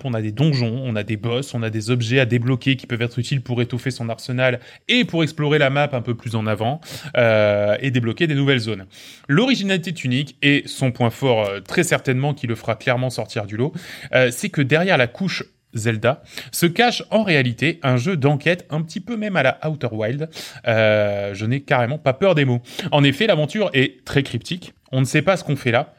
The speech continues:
Et donc, le premier but du jeu, c'est de découvrir, justement, le but du jeu. Dans le monde sont éparpillées des pages de livrets. Eh oui,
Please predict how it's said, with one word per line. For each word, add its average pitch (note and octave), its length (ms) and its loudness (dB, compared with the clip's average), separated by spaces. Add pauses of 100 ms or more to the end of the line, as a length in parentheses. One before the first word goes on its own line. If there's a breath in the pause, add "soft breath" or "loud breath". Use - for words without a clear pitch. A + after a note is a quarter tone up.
Et D3+ 100 4
donc, F3+ 220 2
le C#3 80 2
premier G3+ 240 0
but D#3+ 120 2
du A#2+ 120 -4
jeu, D3 140 0
c'est - 120 -4
de B2 80 0
découvrir, C#3+ 460 -2 (100)
justement, B2+ 640 -4 (220)
le A2+ 160 -4
but D3 180 0
du C3 140 -2
jeu. G#2 180 -8 (580 loud breath)
Dans F3 180 4
le G#3+ 60 2
monde A#3 220 2
sont F3+ 180 0
éparpillées F3 420 0
des C#3+ 100 2
pages F#3 220 2
de C3 100 2
livrets. D#3 480 2 (320)
Eh F3 80 4
oui, E3 240 2